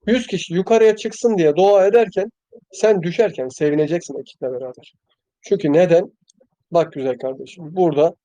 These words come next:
aldayken spotçularla beraber bu insanları toplamışlar. Bu biraz kötü örnek. Ama buralara geldiğinde,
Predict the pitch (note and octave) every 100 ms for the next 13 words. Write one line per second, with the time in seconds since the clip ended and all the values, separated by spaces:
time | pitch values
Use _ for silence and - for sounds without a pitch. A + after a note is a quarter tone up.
0 | _ _ _ - D3 D#3 D#3+ F#3+ E3 C#3+
1 | D3 _ - - - E3 - F3+ F3+ C#3+
2 | C3+ E3+ C#3 B2+ C#3 - _ _ _ -
3 | G3 D#3+ D#3 C#3+ E3+ - D3 - C3 C3
4 | - - _ _ _ _ _ _ _ _
5 | _ _ _ _ _ _ _ _ _ G3+
6 | G#3+ F#3+ G3+ G3+ - D#3+ G3 C#3 B2 -
7 | _ _ _ - - _ _ - F#3 C3+
8 | - _ _ _ _ - _ - A3 E3+
9 | C3 B2+ D#3+ F3 F3 E3+ E3 F3 F#3+